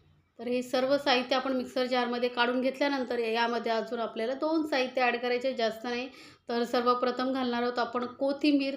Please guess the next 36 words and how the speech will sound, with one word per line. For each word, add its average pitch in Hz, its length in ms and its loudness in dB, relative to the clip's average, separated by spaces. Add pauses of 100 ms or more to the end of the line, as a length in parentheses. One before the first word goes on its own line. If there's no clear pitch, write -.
तर 269 40 -2
कोथिंबीर 269 500 0
बघा 262 180 2
इथे 254 180 -2
मी 262 120 -2
देठासहित 269 720 0
वापरलेली 247 600 2
आहे, 262 560 -2 (1400)
यामुळे 254 320 4
चव 285 340 4
खूप 302 260 -4
छान 262 160 0
लागते. 254 360 0
सोबतच 262 540 2
घालणार 247 320 0
आहोत 262 140 2
चवीनुसार 254 680 -2
मीठ 262 340 -2 (1700)
आणि 262 200 4
थोडं 302 380 6
पाणी 269 320 4
घालून 269 380 -2
छान 262 280 -4
असं 262 240 -2
आपण 254 240 2
एकदम 254 320 -2 (460)
बारीक 285 460 2
अशी 277 200 -2
एकदम 262 220 -4
पेस्ट, 262 520 2
स्मूथ 285 460 0
अशी 285 240 0
पेस्ट 262 420 0
करून 254 240 0
घेणार 226 340 2
आहोत. 254 260 2